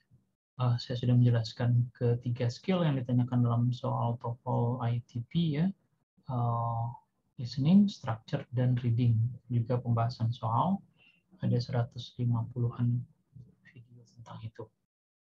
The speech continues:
Kemudian saya juga memberikan materi tentang, eh, belajar kosakata bagi pemula,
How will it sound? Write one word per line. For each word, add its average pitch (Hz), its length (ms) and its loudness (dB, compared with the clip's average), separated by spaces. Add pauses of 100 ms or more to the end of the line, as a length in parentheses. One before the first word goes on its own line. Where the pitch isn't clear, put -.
(460)
Kemudian 175 560 6
saya 175 160 -2
juga 151 560 2 (840)
memberikan 127 500 -6
materi 127 480 -16
tentang, 151 800 -4
eh, 131 160 -10
belajar 120 320 -6
kosakata 127 720 -6
bagi 127 240 -2
pemula, 123 560 -2